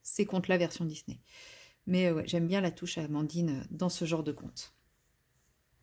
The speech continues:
Question numéro deux, depuis quand coloris-tu Amandine Young ? Eh bien, moi, je colorie Amandine Young depuis, euh, fin deux mille vingt-trois, puisque mon premier livre d'Amandine Young que j'ai acheté, c'est le Fricks. Donc, euh, la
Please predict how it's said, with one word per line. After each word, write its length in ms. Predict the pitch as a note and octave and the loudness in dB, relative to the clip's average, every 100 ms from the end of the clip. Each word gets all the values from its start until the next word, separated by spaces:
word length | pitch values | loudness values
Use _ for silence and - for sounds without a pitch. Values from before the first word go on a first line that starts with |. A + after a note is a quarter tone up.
| _ _ - _ - - _ _ _ _ _ | _ _ -20 _ -20 -20 _ _ _ _ _
Question 440 | - D4 - F#4+ F#4 | 2 2 2 0 4
numéro 440 | C#4+ D4 D#4 B3+ | 6 6 6 4
deux, 340 | G3+ G#3+ C#4+ D#4+ | 4 4 4 4
depuis 480 | G#3 C#4 D4 C4 A#3+ | 2 2 2 0 0
quand 200 | D4 D#4+ | 2 0
coloris-tu 580 | D#4 B3 A#3 A3 - D#4+ | 2 4 4 2 0 2
Amandine 480 | A#3 A#3+ C4+ A#3 G3+ | 6 6 6 6 6
Young ? 220 | G3 G3+ | 4 2
Eh 140 | A3+ A3+ | 4 4
bien, 200 | A3 C4 | 6 6
moi, 120 | D#4 | 6
je 100 | C#4+ | 4
colorie 580 | B3 B3+ B3 A#3+ B3 B3+ | 2 4 4 4 2 2
Amandine 500 | A#3 A3 G#3+ G#3+ G#3+ | 4 4 4 6 8
Young 180 | B3 D4 | 8 4
depuis, 540 | A3+ G#3+ - - C4+ C4+ | 2 0 -6 -4 -2 0
euh, 800 | G#3+ F#3+ F3+ F3 F3 E3+ D#3+ D#3+ D#3 - - - _ | 0 2 4 4 4 4 4 0 -2 -10 -20 -20 _
fin 260 | - D4 D#4 | -2 4 6
deux 120 | C4+ | 8
mille 180 | C#4 C4+ | 6 6
vingt-trois, 640 | A3+ G#3+ - E3+ C4+ - _ _ - - | 4 2 2 0 0 -4 _ _ -20 -10
puisque 360 | - A#3+ - C4 B3+ - - - | -2 0 2 4 4 2 -8 0
mon 180 | G#3 G3+ | 2 2
premier 380 | - C#4 C4 | 4 6 8
livre 440 | A#3+ B3 A#3 G3 F#3+ | 6 4 2 2 2
d'Amandine 440 | F#3+ G3 G3 G3+ | 2 2 2 4
Young 120 | G#3+ | 4
que 120 | G#3 F#3+ | 2 0
j'ai 100 | F#3 | 0
acheté, 240 | F#3 G#3 | 0 -2
c'est 160 | G3+ E4+ | -2 0
le 140 | A3+ | 0
Fricks. 600 | - - G#3+ B3 - - | -2 -10 -6 -6 -6 -4
Donc, 260 | G3 F#3 F#3 | -2 0 4
euh, 140 | F3 | 6
la 540 | E3+ E3+ E3 D#3+ D#3 | 6 6 6 4 2